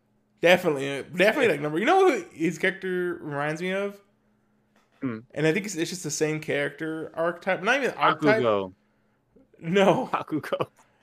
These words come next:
Speaker 1: It reminds me of, which is, uh, close. You're actually very close. Um, it's freaking, uh, the dude from Haikyuu. The blonde-haired guy from Haikyuu.
Speaker 2: Oh.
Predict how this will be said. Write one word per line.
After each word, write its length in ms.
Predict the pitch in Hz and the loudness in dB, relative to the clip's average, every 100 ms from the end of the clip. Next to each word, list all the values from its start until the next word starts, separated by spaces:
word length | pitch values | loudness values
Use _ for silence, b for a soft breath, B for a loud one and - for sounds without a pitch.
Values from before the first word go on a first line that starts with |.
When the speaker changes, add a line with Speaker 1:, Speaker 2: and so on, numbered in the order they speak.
| _ - | _ -2
Speaker 1:
It 220 | 156 110 | 0 0
reminds 500 | 175 175 175 208 202 | 0 0 0 -2 -6
me 280 | 202 208 202 | -10 -10 -10
of, 300 | - 156 156 151 | -2 0 0 0
which 120 | 175 | -2
is, 140 | 175 | 0
uh, 180 | 156 156 | -2 -2
close. 500 | - 175 127 - - | 0 2 0 -6 -10
You're 160 | 143 147 | -6 -4
actually 240 | 151 151 | -6 -6
very 180 | 143 143 | -4 -4
close. 400 | 139 143 131 - - | -4 -8 -8 -12 -8
Um, 460 | 131 131 131 131 143 _ _ _ _ _ _ _ _ _ _ | -6 -4 -6 -10 -20 _ _ _ _ _ _ _ _ _ _
it's 380 | 151 143 - - | 0 0 -4 -12
freaking, 640 | - 233 220 220 202 180 - | -8 -6 0 2 2 -2 -4
uh, 880 | 160 160 156 156 151 151 151 147 143 - | 0 4 4 4 4 4 4 2 -2 -6
the 80 | 151 | -6
dude 220 | 156 247 | -2 -2
from 100 | 220 | -2
Haikyuu. 520 | 247 214 226 220 139 - _ _ _ _ _ _ _ _ _ _ _ _ _ _ - | -2 -2 0 0 0 -6 _ _ _ _ _ _ _ _ _ _ _ _ _ _ -8
The 60 | |
blonde-haired 320 | 160 190 190 180 | 0 2 2 2
guy 100 | 180 | 0
from 120 | 175 | -2
Haikyuu. 180 | 175 170 | -2 4
Speaker 2:
Oh. 500 | 156 143 131 110 | 6 6 4 0